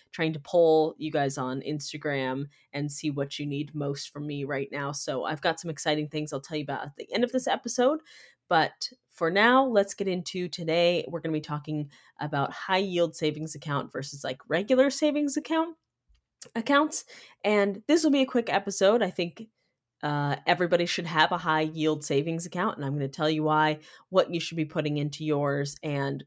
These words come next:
kind of a basic understanding of how they work. Uh, I just started my high interest savings account maybe three years ago. And since then, I've probably earned,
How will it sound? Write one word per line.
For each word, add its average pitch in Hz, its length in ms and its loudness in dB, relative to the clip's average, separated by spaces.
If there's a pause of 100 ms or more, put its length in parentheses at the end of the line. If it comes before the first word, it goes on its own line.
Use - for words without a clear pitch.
kind 220 200 -4
of 170 180 -4 (280)
a 160 60 -10
basic 156 680 -4 (340)
understanding 160 540 -2
of 151 80 -6
how 160 300 2
they 165 160 0
work. 170 400 -2 (580)
Uh, 147 360 0
I 170 360 4
just - 480 0 (600)
started 160 540 2
my 147 180 0
high 151 200 0
interest 151 420 -6
savings 147 380 -2
account 139 360 -4
maybe 143 600 -2
three 180 220 -4
years 214 260 2
ago. 277 320 4 (460)
And 143 400 -2
since 180 300 -4
then, 151 140 -2
I've 139 200 -4
probably 143 640 -6
earned, 143 580 -4